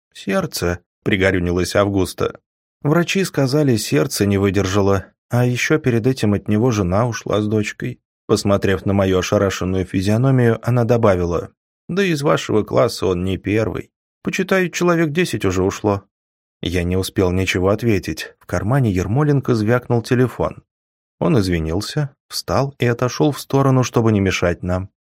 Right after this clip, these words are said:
Августа Семеновна посмотрела на него с уважением.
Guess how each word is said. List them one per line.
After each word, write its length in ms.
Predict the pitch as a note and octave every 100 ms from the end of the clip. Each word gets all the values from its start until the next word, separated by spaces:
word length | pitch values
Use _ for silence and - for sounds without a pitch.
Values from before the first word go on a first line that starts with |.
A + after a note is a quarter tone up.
| _ _ -
Августа 500 | F#2 F#2+ A2 G#2 G2
Семеновна 640 | - G#2 D3 C3+ G#2+ G2
посмотрела 680 | F2+ C3+ D#3 D#3 B2 G2+ F#2+
на 100 | F#2
него 260 | G2 F#2+
с 100 | F2+
уважением. 680 | G2+ A#2 G#2+ F2+ E2 E2 D#2+